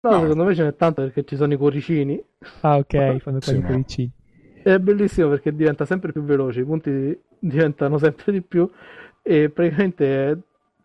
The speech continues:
Speaker 1: piano piano diventa il solito gioco di Minter, cioè tutto un vorticare di oggetti da raccogliere, eh, erba da brucare, nemici da schivare, non ci capisci più niente e finisci di sotto.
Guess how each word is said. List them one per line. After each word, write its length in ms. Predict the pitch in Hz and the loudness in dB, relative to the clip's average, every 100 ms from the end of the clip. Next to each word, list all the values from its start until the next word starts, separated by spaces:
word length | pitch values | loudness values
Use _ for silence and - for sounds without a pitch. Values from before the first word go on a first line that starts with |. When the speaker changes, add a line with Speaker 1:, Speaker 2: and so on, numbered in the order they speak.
| _ _ | _ _
Speaker 1:
piano 160 | 196 202 | -2 2
piano 200 | 170 151 | 2 2
diventa 300 | 143 139 139 | -2 -2 -6
il 60 | |
solito 300 | - 156 147 | -2 0 0
gioco 240 | 143 143 143 | -2 0 0
di 100 | 143 | 0
Minter, 360 | 156 139 131 | -2 -2 -4
cioè 140 | - 135 | -4 -4
tutto 240 | 143 - | -4 -4
un 80 | 147 | -2
vorticare 800 | 143 - 156 - - 147 143 135 | 0 -2 -4 -6 -4 0 2 2
di 60 | 135 | 0
oggetti 480 | 135 131 151 143 143 | -2 2 2 2 -2
da 100 | 143 | -2
raccogliere, 760 | 143 - 151 147 143 143 147 - - - - | -4 -2 -2 0 2 2 0 -6 -20 -20 -14
eh, 80 | 175 | -8
erba 500 | 143 143 147 147 147 | -4 -2 -2 0 0
da 100 | 147 | 0
brucare, 500 | 139 147 151 147 143 | 0 0 2 2 2
nemici 280 | 147 151 156 | 0 -2 0
da 100 | 147 | -2
schivare, 580 | - 233 170 156 170 202 - _ | -2 0 2 2 0 -2 -12 _
non 120 | 160 | -8
ci 80 | 135 | -4
capisci 320 | 135 139 - | -4 -4 -8
più 160 | - 247 | -6 -2
niente 560 | 160 135 143 185 202 _ - | 0 -2 -2 -2 -4 _ -8
e 120 | 160 | -6
finisci 360 | 135 131 - | -2 -4 -2
di 100 | 131 | -2
sotto. 480 | 127 127 123 135 117 | 0 -2 -2 -8 -8